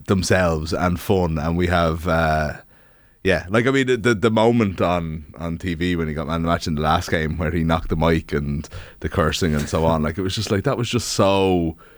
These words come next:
brilliantly human and happy, you know. And I just, the more we can get out of these guys, the better. I hope, I hope the press officer isn't sprinting <laughs> around, um, the camp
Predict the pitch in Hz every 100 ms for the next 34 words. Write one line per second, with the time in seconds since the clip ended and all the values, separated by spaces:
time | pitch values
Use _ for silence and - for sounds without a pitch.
0 | - _ _ 104 104 98 90 92 87 87
1 | 95 92 87 80 78 85 82 80 - 87
2 | - - - 113 101 92 87 92 90 98
3 | - 92 101 92 85 85 87 82 82 85
4 | 80 85 80 85 90 90 127 147 - -
5 | - - 123 147 - 104 - 95 90 87
6 | 87 85 82 82 - - - 90 78 82
7 | 80 - _ - - - 98 143 117 -
8 | 127 - 131 117 98 95 - - - 92
9 | 87 87 85 87 - - - - - 92
10 | 87